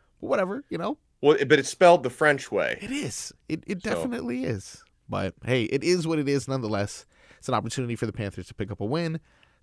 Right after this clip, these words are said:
Speaker 1: to stop their three-game losing streak, and hopefully they do, Donna.
Speaker 2: I hope so, too. Uh, and it seems like they're getting some healthier players back, like
Speaker 1: Yeah.
Speaker 2: Barkov and, and Ekblad have been skating this week. So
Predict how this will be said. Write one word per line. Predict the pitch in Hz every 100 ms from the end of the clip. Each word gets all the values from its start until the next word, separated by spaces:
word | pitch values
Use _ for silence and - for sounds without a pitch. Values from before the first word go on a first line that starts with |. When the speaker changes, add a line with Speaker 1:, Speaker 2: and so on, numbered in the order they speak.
| -
Speaker 1:
to | 107
stop | - 127 151
their | 127
three-game | 110 113 113 110 107 110
losing | 127 123 120
streak, | - 135
and | 113
hopefully | 127 -
they | - 107
do, | 113 151
Donna. | 160 69 104 - _ _ _ _ _ _ _ _ -
Speaker 2:
I | 113 123
hope | 175
so, | - 208
too. | - 151 117 82 -
Uh, | 95 92 90
and | 101 98 98
it | - -
seems | 131 123
like | 117 107
they're | 104
getting | 107 95
some | - 92
healthier | 95 98 - 87
players | 82 113 120 117 110
back, | - 110 107 104 101 101
like | 90
Speaker 1:
Yeah. | 95
Speaker 2:
Barkov | 98 98 98 95 95 95 87 -
and, | 80
and | 69 87
Ekblad | 98 - 104 95 92
have | 87
been | 90
skating | - - 92 87
this | 85 78 -
week. | 87 82 -
So | - 82 80